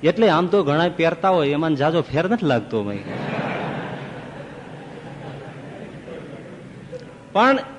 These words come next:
હાથ અડાવ્યા વગર એ ગોગલ્સ પહેરી લે, બોલો. અને પછી રેતી ગમે તેટલી ઉડે, આર પાર ઊંટ જોઈ શકે. હવે આ વ્યવસ્થા તમે વિચારો છે,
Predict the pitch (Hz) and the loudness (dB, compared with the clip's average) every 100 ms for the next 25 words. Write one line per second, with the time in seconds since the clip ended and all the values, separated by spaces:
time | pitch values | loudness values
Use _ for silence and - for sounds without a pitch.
0 | - - - 117 135 214 240 208 233 254 | -18 -20 -14 0 4 6 6 4 6 8
1 | 262 202 220 269 254 220 185 202 202 - | 8 6 6 6 6 4 4 4 4 2
2 | 165 143 120 113 113 101 95 135 139 165 | 2 2 2 0 0 0 -2 -2 0 0
3 | 165 196 160 170 196 147 190 226 220 190 | 2 2 4 2 0 2 2 4 2 2
4 | 175 175 151 110 - - - - - - | 0 0 0 -4 -6 -20 -20 -20 -20 -20
5 | - - - - 151 202 180 160 151 139 | -20 -20 -20 -2 2 4 2 2 2 0
6 | - 139 147 123 147 123 - - - - | -4 -2 -2 2 2 2 -6 -16 -18 -20
7 | - - - - - - - - - - | -20 -20 -20 -20 -20 -20 -20 -20 -20 -20
8 | - - 131 127 151 170 147 165 151 - | -16 -10 -8 0 2 4 6 6 4 0
9 | 143 147 131 117 117 135 107 92 | 0 2 2 2 2 0 0 -4